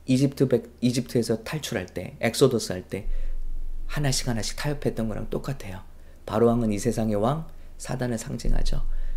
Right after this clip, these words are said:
처음에 뭐로 상징하죠? "너무 멀리 가지 마라." 그래? 하나님을 예배하러 가? 너무 멀리 가지 마. 두 번째, "이 땅을 넘어가지는 마."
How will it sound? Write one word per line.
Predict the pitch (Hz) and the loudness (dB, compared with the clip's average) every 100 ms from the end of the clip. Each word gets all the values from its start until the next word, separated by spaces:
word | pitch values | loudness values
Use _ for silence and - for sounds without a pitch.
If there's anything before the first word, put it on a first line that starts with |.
| - | 0
처음에 | - 170 160 | 0 2 2
뭐로 | 120 107 117 117 135 | 4 4 4 2 -2
상징하죠? | - 127 120 113 - - | -4 -2 -2 -4 -4 0
"너무 | 131 156 | 2 4
멀리 | 147 151 165 156 | 4 2 2 0
가지 | 147 - | -2 -2
마라." | 147 135 - - - - - - - - - - - - | -2 -4 -4 2 2 4 2 0 0 0 0 -2 -2 -2
그래? | 143 175 175 - - | 0 0 0 -4 -6
하나님을 | - 180 180 175 143 | -2 0 2 4 6
예배하러 | 135 147 143 143 139 | 6 6 6 4 0
가? | 151 | 0
너무 | 143 170 180 | 4 4 6
멀리 | 131 165 | 6 6
가지 | 156 127 - | 2 0 2
마. | - | 2
두 | - 131 | 4 4
번째, | 127 - - - - - | 4 2 -2 -4 -4 -2
"이 | - 147 143 | 0 0 0
땅을 | 160 135 143 151 160 165 | 0 2 2 2 0 0
넘어가지는 | 123 131 135 135 135 127 113 107 | 2 2 2 0 0 0 -2 -4
마." | 90 90 | -6 -10